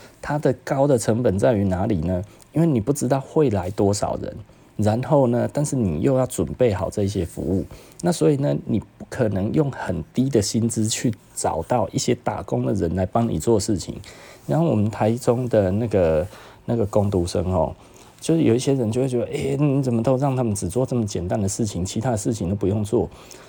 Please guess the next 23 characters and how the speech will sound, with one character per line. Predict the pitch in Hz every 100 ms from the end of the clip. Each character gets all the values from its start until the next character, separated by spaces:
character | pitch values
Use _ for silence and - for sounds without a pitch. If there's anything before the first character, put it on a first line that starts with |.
| - - - _ - - -
我 | 147
说 | 151 151 - -
，“啊， | 143
因 | 135
为 | 143
只 | - 95
是 | 123
工 | 107 104
读 | 95
生 | 90 95 85
啊。” | 87 101 -
我 | -
说 | 147 143 -
，“其 | - - 104
他 | 127 127
的 | 117
比 | 87 101
较 | 90 123 104
有， | - 92 67 - - 90
有 | 98 80
那 | 101 110
一 | 110
种 | 90 -